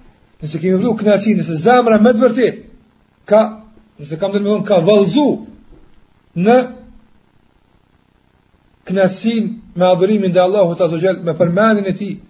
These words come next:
me namazin ndaj tij, me agjërimin ndaj tij, atëherë kjo zemër nuk knalet ngadalë atë. Ka se ka qenë shpejtësi, ka qenë hap. I duhet bile spakon, nëse do me, me e frenu, atëherë pas frenimit do të bënen ende hapa të tjerë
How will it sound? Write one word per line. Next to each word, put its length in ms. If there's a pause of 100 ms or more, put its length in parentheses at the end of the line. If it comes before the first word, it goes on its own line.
(320)
me 140
namazin 500
ndaj 220
tij, 160 (280)
me 140
agjërimin 400
ndaj 160
tij, 200 (360)
atëherë 300
kjo 220
zemër 340
nuk 240
knalet 480
ngadalë 460
atë. 100 (640)
Ka 140
se 100
ka 160
qenë 220
shpejtësi, 340
ka 140
qenë 180
hap. 240 (320)
I 120
duhet 360
bile 160
spakon, 400
nëse 120
do 120
me, 140 (100)
me 200
e 80
frenu, 300 (960)
atëherë 480
pas 280
frenimit 520
do 100
të 140
bënen 320
ende 420
hapa 320
të 80
tjerë 260